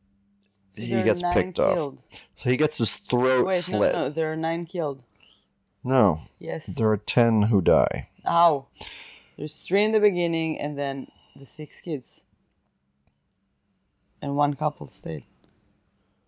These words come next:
Speaker 2: No, someone else died. There's ten deaths.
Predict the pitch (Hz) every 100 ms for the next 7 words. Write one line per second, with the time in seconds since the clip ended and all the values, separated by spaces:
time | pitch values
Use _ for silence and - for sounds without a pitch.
0 | _ _ _ _ _ _ _ _ _ _
1 | _ _ _ _ _ _ _ 123 127 123
2 | 123 - 139 156 139 107 92 - 76 65
3 | - 135 - 160 156 127 113 110 - -